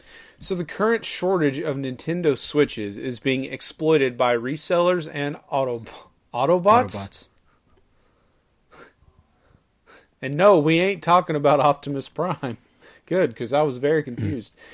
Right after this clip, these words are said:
Speaker 1: In an investigation published by Motherboard, they discovered a tool called Birdbot. This tool automatically targets online stores for Switches and buying them before people see them on sale.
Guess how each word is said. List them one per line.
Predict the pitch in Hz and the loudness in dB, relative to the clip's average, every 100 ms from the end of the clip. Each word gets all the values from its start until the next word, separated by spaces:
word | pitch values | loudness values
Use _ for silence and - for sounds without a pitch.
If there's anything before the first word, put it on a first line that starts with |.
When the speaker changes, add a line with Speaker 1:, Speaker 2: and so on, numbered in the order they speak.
| - | -6
Speaker 1:
In | 156 175 | 0 2
an | 175 | 2
investigation | 170 185 208 - 165 165 180 147 120 | 2 2 2 0 0 0 -2 -6 -4
published | 147 156 135 - | -2 -2 -4 0
by | 131 120 113 | 2 2 0
Motherboard, | 123 143 110 107 101 104 | -4 -4 -4 -6 -8 -4
they | 123 165 | 0 0
discovered | 180 - 190 170 143 | 0 -4 -2 0 -2
a | |
tool | 131 - 196 143 127 | -2 -6 -6 -4 -6
called | - 120 120 120 - - | -6 -2 -2 -2 -8 -16
Birdbot. | 123 123 151 160 120 110 104 95 - - _ - - - | -6 0 2 2 -4 -8 -8 -8 -12 -20 _ -20 -20 -12
This | 123 196 - | -2 0 -2
tool | - - 240 233 - | -8 -6 -2 -2 -4
automatically | 160 220 277 254 202 196 196 185 | 0 0 0 -2 -2 -2 -8 -12
targets | - 185 170 160 - | -4 -2 0 -2 -6
online | 156 160 180 165 156 147 | -4 -4 -4 -4 -4 -4
stores | - 151 147 143 | -6 0 0 0
for | - 127 | -6 -12
Switches | - 170 160 - 113 - - - | -8 -6 -6 -6 -8 -10 -18 -14
and | 135 143 | -8 -2
buying | 143 160 185 151 | 2 4 4 0
them | 139 | -4
before | 131 - 147 | -6 -6 -4
people | 139 156 151 156 160 - - | -6 -10 -12 -10 -10 -12 -12
see | - 180 | -6 -4
them | 175 175 | -4 -4
on | 170 | -4
sale. | 160 - 214 - | -6 -6 -8 -8